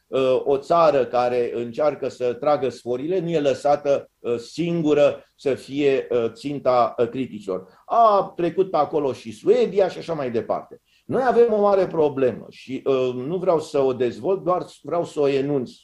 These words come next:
uh, ca să nu monopolizez eu discuția. Problema este că România nu a fost dorită în Uniunea Europeană.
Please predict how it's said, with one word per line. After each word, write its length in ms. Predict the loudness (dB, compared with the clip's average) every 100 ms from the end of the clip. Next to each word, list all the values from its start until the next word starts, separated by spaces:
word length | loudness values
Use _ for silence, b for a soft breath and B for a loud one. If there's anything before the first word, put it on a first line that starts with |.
| _ -6
uh, 220 | -6 -6 -12 -20 _
ca 140 | -4 -2
să 160 | -2
nu 580 | -4 -2 -2 -2 -4 -10 -14 -20 -20 -20 _ _ _ _ _
monopolizez 720 | -6 -2 0 -2 -4 -4 -2
eu 100 | -2
discuția. 580 | -4 -8 -14 -18 -18 -20 _ b b b
Problema 440 | 0 2 2 2
este 360 | 2 0 2 0
că 140 | 2
România 960 | 2 2 0 -6 -6 -2 -2 -2 -6 _ _ _ _ _ _ _ _ _ _ _
nu 320 | -4 0 4
a 120 | 4
fost 340 | 4 2 0 0
dorită 600 | 2 2 0 -2 0 0
în 140 | -2 -4
Uniunea 340 | -6 -4 -2
Europeană. 580 | 0 0 0 -2 -2